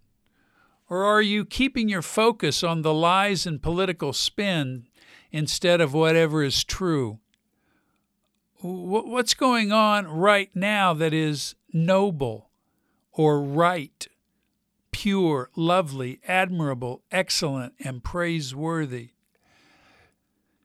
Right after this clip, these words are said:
Fear and anxiety will come out of our brains focusing on all the trouble around us. However, I've found that I can still keep tabs on what is newsworthy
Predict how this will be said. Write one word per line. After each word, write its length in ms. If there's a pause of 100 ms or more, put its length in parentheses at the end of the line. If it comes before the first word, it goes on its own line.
(120)
Fear 400
and 120
anxiety 680
will 160
come 640 (380)
out 160
of 120
our 160
brains 680
focusing 680
on 160
all 240
the 100
trouble 480
around 420
us. 340 (1000)
However, 540
I've 220
found 500
that 140
I 180
can 520 (680)
still 460
keep 400
tabs 580
on 200
what 180
is 180
newsworthy 920